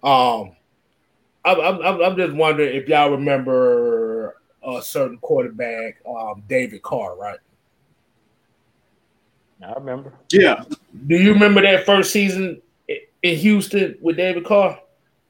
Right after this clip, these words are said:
Speaker 2: Yeah, he got murdered.
Speaker 3: Uh, yeah.
Speaker 1: <laughs> He got sacked eighty times.
Speaker 3: Eighty
Speaker 2: Murdered.
Speaker 3: times. Damn. I forgot about that. Yeah,
Speaker 2: He didn't
Speaker 3: that
Speaker 2: last
Speaker 3: dude
Speaker 2: too long either.
Speaker 3: Oh, man.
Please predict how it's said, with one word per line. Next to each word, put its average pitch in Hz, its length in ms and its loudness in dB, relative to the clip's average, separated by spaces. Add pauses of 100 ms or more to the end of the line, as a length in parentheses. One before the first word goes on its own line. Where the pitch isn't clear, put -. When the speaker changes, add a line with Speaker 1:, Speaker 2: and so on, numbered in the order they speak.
(420)
Speaker 2:
Yeah, 101 140 -6
he 127 60 0
got 120 240 4
murdered. 131 200 2
Speaker 3:
Uh, 143 180 4 (240)
yeah. 180 840 -2
Speaker 1:
<laughs> - 60 -20 (500)
He 214 140 0
got 196 220 4
sacked 185 340 0
eighty 180 220 0
times. 156 720 -6 (240)
Speaker 3:
Eighty 160 140 6
Speaker 2:
Murdered. 170 200 8
Speaker 3:
times. 139 340 0 (380)
Damn. 120 540 -6 (560)
I 127 160 -8
forgot 143 340 -2
about 123 320 -2
that. 113 300 -2
Yeah, 123 340 -2
Speaker 2:
He 135 100 0
didn't 147 140 2
Speaker 3:
that 156 80 4
Speaker 2:
last 156 240 6
Speaker 3:
dude 117 140 -6
Speaker 2:
too 127 80 -4
long 120 320 0
either. 113 280 -4 (380)
Speaker 3:
Oh, 403 640 6 (280)
man. - 140 -18